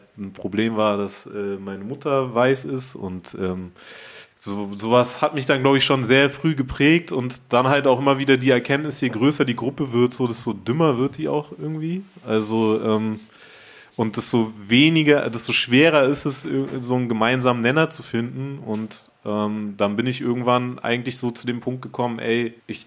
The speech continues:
supporte bestimmte Sachen, bei denen ich denke, hey, das ist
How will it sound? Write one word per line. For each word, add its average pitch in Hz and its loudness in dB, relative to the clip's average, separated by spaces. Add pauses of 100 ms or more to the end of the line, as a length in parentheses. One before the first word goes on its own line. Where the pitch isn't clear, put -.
supporte 135 2
bestimmte 143 -4
Sachen, 160 2
bei - 4
denen 120 2
ich 117 -6
denke, 123 0
hey, 139 4 (260)
das - -16
ist - -14